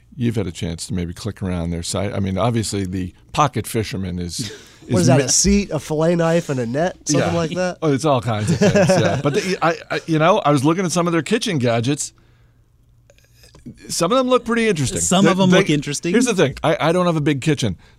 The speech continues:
Speaker 1: They got a pasta maker that it's, it's, ki-, it's kind of intriguing
Speaker 3: I
Speaker 1: to
Speaker 3: was
Speaker 1: me.
Speaker 3: gonna say, I just doubled my kitchen space here, and so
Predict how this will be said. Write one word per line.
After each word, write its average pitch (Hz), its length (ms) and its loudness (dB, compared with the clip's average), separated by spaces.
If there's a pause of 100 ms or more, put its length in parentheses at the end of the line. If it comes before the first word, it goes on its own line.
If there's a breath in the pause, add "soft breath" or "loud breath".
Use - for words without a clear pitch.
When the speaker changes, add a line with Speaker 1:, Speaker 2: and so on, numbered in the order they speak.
Speaker 1:
They 160 100 2
got 180 100 2
a 170 60 0
pasta 156 380 0
maker 120 260 0
that 110 240 -4
it's, 196 480 -6
it's, 180 220 -14
ki-, - 180 -4
it's - 300 -8
kind 117 200 -2
of 135 80 -4
intriguing 269 400 -6
Speaker 3:
I 120 40 -2
Speaker 1:
to 123 60 -2
Speaker 3:
was 165 100 0
Speaker 1:
me. 190 60 6
Speaker 3:
gonna 170 80 4
say, 170 160 2
I 156 160 2
just 165 360 0
doubled 151 340 2
my 123 160 0
kitchen 113 360 -4
space 101 320 -4
here, 98 160 -4
and 90 120 -8
so - 160 -8